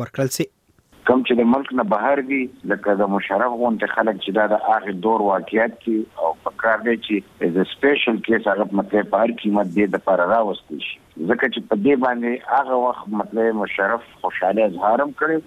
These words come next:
Speaker 2: او ټولو خلکو دا خبره کوله چې د دې مطلب د دې ټول واقعیاتو شاته چې کوم دی، د مشرف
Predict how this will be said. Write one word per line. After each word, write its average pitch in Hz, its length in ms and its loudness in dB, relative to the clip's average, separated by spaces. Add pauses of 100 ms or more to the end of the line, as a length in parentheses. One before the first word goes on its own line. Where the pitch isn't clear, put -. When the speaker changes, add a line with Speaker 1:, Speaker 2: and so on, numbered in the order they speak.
(120)
Speaker 2:
او 98 240 2 (220)
ټولو 160 260 4
خلکو 113 320 -2
دا 113 160 2
خبره 107 300 0 (100)
کوله 104 240 0
چې - 100 -6 (120)
د 90 180 0
دې 117 540 2
مطلب 107 340 0
د 92 100 -2
دې 90 160 -2
ټول 117 220 2
واقعیاتو 95 540 0
شاته 98 280 0
چې - 100 -10 (120)
کوم 98 180 0
دی، 110 60 0 (500)
د 92 140 2
مشرف 101 500 0